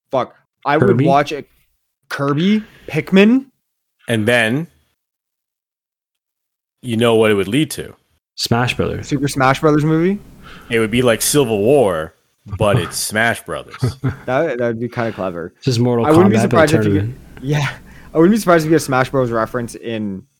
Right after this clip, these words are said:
Speaker 1: the Mario movie in
Speaker 2: Oh,
Speaker 1: some
Speaker 2: yeah.
Speaker 1: way, shape, or form. But no,
Speaker 2: I
Speaker 1: I'm
Speaker 2: think
Speaker 1: excited
Speaker 2: that,
Speaker 1: for
Speaker 2: I
Speaker 1: it.
Speaker 2: think that's the Donkey Kong thing. I think that's kind of supposed to be a Smash
Speaker 1: No, that's
Speaker 2: Brothers
Speaker 1: the,
Speaker 2: thing.
Speaker 1: no, it's the original Donkey Kong game.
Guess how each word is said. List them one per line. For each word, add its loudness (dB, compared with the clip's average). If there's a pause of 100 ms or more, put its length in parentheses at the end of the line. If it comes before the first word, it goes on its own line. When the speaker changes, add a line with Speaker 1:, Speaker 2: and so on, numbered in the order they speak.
(200)
Speaker 1:
the -10
Mario -4
movie -10
in 0
Speaker 2:
Oh, 0
Speaker 1:
some -2
Speaker 2:
yeah. -6
Speaker 1:
way, -8
shape, -14
or -16
form. -20 (640)
But 0
no, 4
Speaker 2:
I 6
Speaker 1:
I'm 4
Speaker 2:
think 0
Speaker 1:
excited 0
Speaker 2:
that, -10
Speaker 1:
for -8
Speaker 2:
I -2
Speaker 1:
it. -4
Speaker 2:
think 2
that's -2
the 2
Donkey -2
Kong -4
thing. -6
I -6
think -2
that's -4
kind -2
of -6
supposed -6
to -8
be 0
a -4
Smash -4
Speaker 1:
No, 2
that's 0
Speaker 2:
Brothers 0 (140)
Speaker 1:
the, -10
Speaker 2:
thing. -14
Speaker 1:
no, 0
it's -6
the -2
original -6
Donkey -6
Kong -8
game. -10